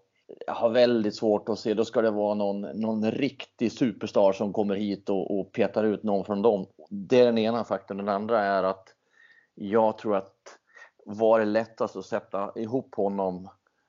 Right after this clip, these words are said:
någonstans? Jo, det är med två transatlanter som har hela språket.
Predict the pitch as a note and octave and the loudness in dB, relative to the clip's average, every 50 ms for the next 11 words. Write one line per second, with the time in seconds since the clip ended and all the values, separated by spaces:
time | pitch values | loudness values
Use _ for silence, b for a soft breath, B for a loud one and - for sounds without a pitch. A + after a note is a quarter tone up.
0 | _ _ _ A2+ A#2 A2 G#2 F#2 - A2+ G#2+ G2 F#2 F#2 F#2 G#2+ G#2 G#2+ A2 G#2+ | _ _ _ 0 2 2 2 2 0 0 0 0 -2 -4 -4 -2 -2 -2 -2 -2
1 | G#2 G2+ A2+ G#2+ G#2 G#2 G#2+ G#2 G2+ G2 - - A2+ G2+ F#2+ G2+ G2+ G2+ - G#2 | -2 0 0 0 -2 -2 -4 -6 -6 -8 -8 -8 -8 -6 -4 -4 -6 -6 -6 -6
2 | G2 G2 F#2 - G2 - G#2+ A2 A2 G#2 F#2 - - D#2+ D2+ F2 - - G#2 F2+ | -6 -4 -4 -6 -4 -2 -2 -2 -2 -2 -6 -8 -8 -8 -8 -8 -6 -6 -4 -4
3 | F2+ F#2 F2+ - - _ _ _ _ - C#3 C3+ B2+ B2+ B2 C3+ C3 B2 B2 B2 | -4 -4 -6 -10 -12 _ _ _ _ 0 4 4 6 6 4 4 4 4 4 4
4 | B2 A#2 - - B2+ A#2 A2+ A2+ - - - A2 A2 - | 2 0 0 -2 0 0 0 0 0 0 0 0 0 0